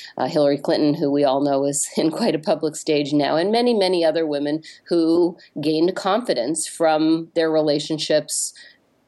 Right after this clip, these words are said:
with other women. And, and to me, it was something I would never have expected or chosen. I wanted to go to Yale. I didn't get into Yale, and Wellesley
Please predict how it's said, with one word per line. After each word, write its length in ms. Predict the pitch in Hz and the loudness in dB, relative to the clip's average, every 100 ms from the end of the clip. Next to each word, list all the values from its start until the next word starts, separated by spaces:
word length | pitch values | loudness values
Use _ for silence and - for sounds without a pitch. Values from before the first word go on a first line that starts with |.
| _ _ | _ _
with 200 | 175 - | -4 0
other 240 | 151 147 | 0 0
women. 380 | 139 135 - - _ _ - - _ | -2 -4 -8 -14 _ _ -20 -20 _
And, 320 | 170 160 147 147 | -2 0 0 0
and 240 | 160 156 156 | 0 0 -2
to 80 | |
me, 240 | 190 190 190 | -2 2 2
it 100 | 156 | 0
was 140 | 170 | -2
something 320 | 196 185 175 | -2 -4 -4
I 60 | 151 | -4
would 340 | 151 170 160 - | -2 -2 -4 -6
never 640 | 165 185 196 214 190 147 | -2 -2 0 0 2 0
have 140 | 160 147 | -2 -6
expected 540 | 143 - 151 151 143 | -8 -4 -4 -2 -4
or 100 | 143 | -4
chosen. 580 | - 143 139 139 139 139 | -2 -2 -2 -4 -4 -2
I 80 | 151 | 0
wanted 320 | 151 165 175 | 2 2 0
to 80 | 165 | 0
go 140 | 160 | 0
to 60 | 156 | 0
Yale. 500 | 147 147 147 147 143 | 0 2 4 4 2
I 60 | - | 0
didn't 240 | 151 160 | -2 -2
get 160 | 160 165 | 0 2
into 180 | 160 156 | 2 0
Yale, 480 | 143 143 143 147 - - - | 2 2 2 -2 -6 -20 -6
and 560 | 156 151 147 147 151 147 - | -2 2 2 0 -2 -4 -2
Wellesley 800 | 151 151 147 156 165 160 156 | 0 2 0 -2 2 2 0